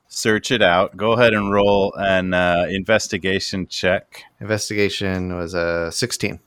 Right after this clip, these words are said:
Speaker 1: You're able to not necessarily pinpoint it the way you would, uh, visually, but, like, you have a sense of where it went off to the left of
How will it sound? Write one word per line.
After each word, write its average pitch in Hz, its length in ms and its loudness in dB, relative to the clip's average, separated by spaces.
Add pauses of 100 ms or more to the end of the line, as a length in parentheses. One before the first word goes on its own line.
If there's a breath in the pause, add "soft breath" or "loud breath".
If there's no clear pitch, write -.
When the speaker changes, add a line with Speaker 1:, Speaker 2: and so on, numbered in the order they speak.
(160)
Speaker 1:
You're 135 280 0
able 147 400 -2
to 139 760 2 (280)
not 170 140 0
necessarily 139 440 2
pinpoint 107 540 2
it 92 140 -6
the 98 120 2
way 98 160 4
you 95 220 2
would, 87 340 2
uh, 85 540 0 (300)
visually, 95 800 0
but, 90 280 0
like, 90 320 -2
you 113 140 -2
have 139 180 2
a 123 80 -4
sense 120 420 -2
of 101 400 0
where 104 480 2
it 95 100 -4
went 101 360 -2
off 95 420 0
to 98 400 0
the 85 180 -2
left 92 400 -2
of 82 560 -4